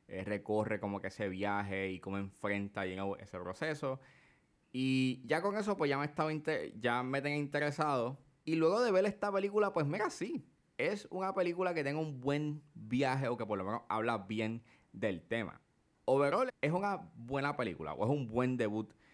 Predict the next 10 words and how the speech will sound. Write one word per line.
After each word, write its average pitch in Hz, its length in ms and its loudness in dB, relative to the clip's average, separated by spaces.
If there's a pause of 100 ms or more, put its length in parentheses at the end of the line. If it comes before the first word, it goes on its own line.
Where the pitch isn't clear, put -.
(200)
de 104 320 -2
estos 110 320 -2
dos 110 160 0
directores. 107 540 -6 (420)
Es 160 240 2
un 175 260 -4
filme 170 380 -2
bastante 110 520 -4
sencillo, 101 760 -12 (640)
pero 214 460 0